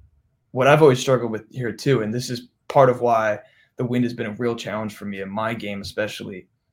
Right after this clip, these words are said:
how, how do you pick that one club wind?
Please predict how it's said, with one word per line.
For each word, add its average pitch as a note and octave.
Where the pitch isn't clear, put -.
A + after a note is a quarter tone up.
how, F3
how D3+
do A3
you C#3
pick -
that A2+
one A2+
club G2+
wind? F2